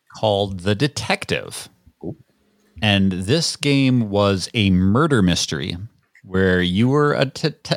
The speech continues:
Speaker 1: a, you were a de-, dete-, blah, blah, blah, blah.
Speaker 2: <laughs>
Speaker 1: That, that drink was great, by the way. You were a detective,
Speaker 2: <laughs>
Speaker 1: uh,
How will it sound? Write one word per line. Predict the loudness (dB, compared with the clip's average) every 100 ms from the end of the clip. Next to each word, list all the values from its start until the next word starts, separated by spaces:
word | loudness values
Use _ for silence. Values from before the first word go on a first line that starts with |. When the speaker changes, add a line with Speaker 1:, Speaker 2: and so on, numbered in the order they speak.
| -2
Speaker 1:
a, | -2 0
you | 0 2
were | 0
a |
de-, | 0 0
dete-, | 0 -2 -4 -2 0
blah, | 0 2 0
blah, | -2
blah, | 0 0 2
blah. | 2 2 2 0 0
Speaker 2:
<laughs> | -2 -2 -6 -4
Speaker 1:
That, | -8 _ _ -2
that | -2
drink | 2 0
was | 0
great, | 0 0 0 0
by | 0
the | 0
way. | 0 -2 -8 -18 -20 -8
You | -2 0
were | 0
a |
detective, | 0 0 0 0 2 2 2 0 -4 -20 _ _
Speaker 2:
<laughs> | _ _ _ _ -2
Speaker 1:
uh, | 0 2 0 -2